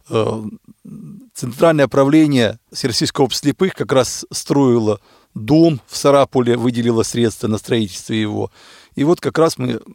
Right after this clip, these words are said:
э, попали туда, наша семья, как раз в этот список получивших квартиры для трудоустройства в городе Сарапуле.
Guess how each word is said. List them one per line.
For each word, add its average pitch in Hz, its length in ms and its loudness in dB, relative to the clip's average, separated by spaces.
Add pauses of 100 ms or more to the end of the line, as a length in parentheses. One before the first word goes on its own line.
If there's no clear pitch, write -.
(140)
э, 123 280 -6
попали 143 440 0
туда, 117 340 0
наша 107 300 -6
семья, 135 440 -4 (680)
как - 200 -8
раз 160 160 0
в 131 60 0
этот 123 220 -2
список - 540 -6 (220)
получивших 165 520 2
квартиры 147 580 2
для 170 200 2
трудоустройства 156 680 2
в 120 140 -8
городе 123 300 -2
Сарапуле. 113 600 -2